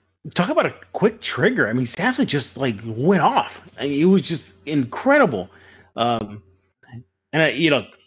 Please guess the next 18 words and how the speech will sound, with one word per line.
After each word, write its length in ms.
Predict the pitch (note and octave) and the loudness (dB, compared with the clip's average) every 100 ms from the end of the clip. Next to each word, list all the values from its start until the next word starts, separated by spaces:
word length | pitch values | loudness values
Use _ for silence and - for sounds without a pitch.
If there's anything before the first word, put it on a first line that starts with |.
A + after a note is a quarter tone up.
| _ - | _ 0
props 460 | D#3+ D#3+ - - - | 2 2 0 -8 -2
to 420 | E3 D#3 D3 D3+ _ _ _ _ _ _ _ - | 2 4 2 -2 _ _ _ _ _ _ _ -8
Rudy 220 | A#2+ C3 | -4 -2
Gay. 440 | B2 B2+ C#3+ G2+ _ - | 0 2 0 -2 _ -2
Uh, 200 | A#2 A2 | 0 -2
he 420 | G2 C#3+ F3 E3+ | -2 -2 0 -2
came 440 | - D#3 D#3 D3 C#3 | -4 -6 -2 -2 -2
in 320 | D3+ D3+ C#3+ A#2+ | 0 -2 -2 -2
ready 480 | B2 C3+ C#3 A2+ F#2+ | 0 2 2 0 -4
to 120 | A#2+ | -8
defend, 540 | G#2 G#2 A2 A2 G2 - _ _ _ - | -8 -8 -6 -6 -6 -12 _ _ _ -2
uh, 140 | G#2 | -2
Patty 280 | A2+ B2 A2+ | 0 0 2
Mills. 260 | A2 A2 | 0 -2
And 140 | A#2 B2 | 0 2
by 140 | D#3 | 4
the 60 | D3 | 4
way, 260 | C#3+ A#2+ | 2 0